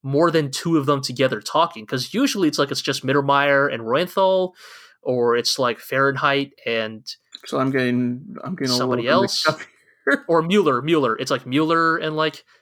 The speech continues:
Speaker 1: somebody else. You
Speaker 2: Yeah,
Speaker 1: know, it's like
Speaker 2: I'm getting a little mixed up about the order of scenes here, but
Speaker 1: Uh, wait, what are you talking about? This is when they're talking, right?
Speaker 2: Yeah, there, there is a bit bef-, right before this with, um, with Admiral Valen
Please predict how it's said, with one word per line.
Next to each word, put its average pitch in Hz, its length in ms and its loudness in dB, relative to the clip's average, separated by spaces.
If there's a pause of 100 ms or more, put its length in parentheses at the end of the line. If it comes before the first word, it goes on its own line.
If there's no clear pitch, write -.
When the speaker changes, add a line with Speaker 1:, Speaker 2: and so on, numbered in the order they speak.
Speaker 1:
somebody 156 340 0
else. 151 260 2
You 175 100 6
Speaker 2:
Yeah, 170 40 6
Speaker 1:
know, 156 60 8
it's 147 80 6
like 151 120 4
Speaker 2:
I'm 151 260 2
getting 160 140 2
a 143 80 4
little 143 240 4
mixed 131 300 0
up 135 120 4
about 123 180 0
the 127 60 -2
order 123 200 2
of - 80 -6
scenes 120 300 -2
here, 120 240 -6
but 113 240 -6 (600)
Speaker 1:
Uh, - 80 -20 (140)
wait, 180 200 0
what 131 80 0
are 151 40 0
you 151 40 -6
talking 202 220 2
about? 110 120 0
This 143 120 0
is 151 40 -10
when 170 100 -2
they're 165 200 2
talking, 185 360 0
right? 120 240 0 (140)
Speaker 2:
Yeah, 151 280 4
there, 156 280 2
there 180 160 6
is 170 180 2
a 156 60 0
bit 151 200 0
bef-, 143 340 -8
right 147 180 2
before 139 320 0
this 123 320 0
with, 120 320 0 (120)
um, 120 560 0 (1200)
with 120 380 0 (100)
Admiral 135 1160 2
Valen 135 920 0